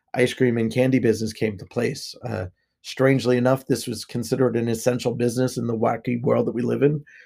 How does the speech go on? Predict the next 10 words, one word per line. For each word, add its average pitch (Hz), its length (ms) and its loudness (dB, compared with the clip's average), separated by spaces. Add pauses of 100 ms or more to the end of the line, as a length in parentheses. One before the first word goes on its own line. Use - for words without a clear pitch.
(140)
So - 140 2
I 165 100 8
decided, 160 460 4
let 143 100 6
me 160 240 4 (480)
open 170 300 -2
something 170 260 0
like 156 160 0
this 170 220 2
up. - 260 -2